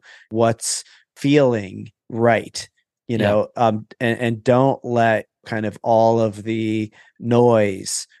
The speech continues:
Speaker 1: whether that come from, you know, your family or your friends or society or your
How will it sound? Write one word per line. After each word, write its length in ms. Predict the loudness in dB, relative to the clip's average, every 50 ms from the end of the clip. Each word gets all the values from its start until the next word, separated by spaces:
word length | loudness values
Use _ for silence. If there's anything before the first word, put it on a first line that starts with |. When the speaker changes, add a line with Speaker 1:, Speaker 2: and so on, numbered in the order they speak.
| _
Speaker 1:
whether 280 | -6 -4 -2 0 0 0
that 260 | 0 0 0 -2 -2
come 240 | -4 -4 -4 -4 -4
from, 480 | -6 -4 -4 -4 -2 -4 -4 -6 -8 -8 -6
you 100 | -6 -4
know, 240 | -4 -4 -4 -4 -6
your 480 | -6 -6 -6 -4 -4 -4 -4 -6 -8
family 640 | -8 -6 -2 0 0 0 0 0 0 0 0 0 0
or 80 | -2 -4
your 200 | -4 -6 -8 -8
friends 540 | -4 0 0 2 2 2 0 -2 -4 -6
or 120 | -8 -10 -10
society 1080 | -10 -8 -8 -8 -8 -6 -2 0 2 4 4 4 2 2 0 0 -2 -2 -2 -2 -4 -4
or 260 | -6 -4 -2 -2 -2
your 260 | -2 -2 -2 -4 -4